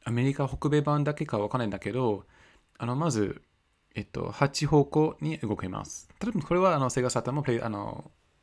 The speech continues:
日本のプレイステーション版もそうだと思うんだけど、えっと、八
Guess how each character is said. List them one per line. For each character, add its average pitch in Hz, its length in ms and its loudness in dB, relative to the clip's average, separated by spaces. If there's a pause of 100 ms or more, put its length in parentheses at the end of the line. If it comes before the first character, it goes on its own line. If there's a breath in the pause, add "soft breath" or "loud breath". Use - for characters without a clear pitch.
(140)
日 123 80 -4
本 120 160 0
の 107 60 0
プ - 80 -6
レ 107 60 2
イ - 20 -2
ス 98 40 -4
テ 101 60 -8
ー - 20 -8
シ 101 60 -8
ョ 104 40 -4
ン - 20 -4
版 101 80 -6
も 95 60 -8
そ 113 120 -4
う - 20 -4
だ 95 60 -8
と - 80 -8
思 95 140 -8
う 95 40 -14
ん 98 40 -16
だ 92 80 -16
け 147 120 -10
ど、 131 200 -4 (680 loud breath)
え 104 100 -4
っ 98 40 -6
と、 104 200 -4
八 139 720 -2